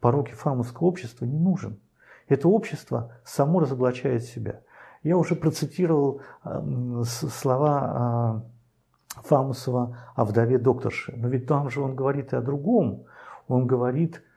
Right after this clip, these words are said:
о своём образе жизни и две фразы. «Зван я на форели, ешь в три часа, а в три дни не свалиться».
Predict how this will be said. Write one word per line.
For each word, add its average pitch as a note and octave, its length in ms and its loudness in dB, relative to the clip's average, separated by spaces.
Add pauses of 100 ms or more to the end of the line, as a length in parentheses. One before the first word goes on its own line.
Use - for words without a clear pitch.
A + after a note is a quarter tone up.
(160)
о A#2 60 -4
своём C#3+ 460 0
образе C#3 380 4
жизни E3 440 0
и D3+ 120 0
две F#3+ 220 2
фразы. D#3+ 540 0 (880)
«Зван C3 340 2
я A#2+ 100 4
на A2+ 120 4
форели, G3 640 2
ешь B2+ 420 0
в - 40 -20
три D3 200 2
часа, F3+ 380 0
а C#3+ 200 0
в - 100 -4
три E3 320 4
дни D#3 160 0
не D3 120 0
свалиться». B2+ 720 -6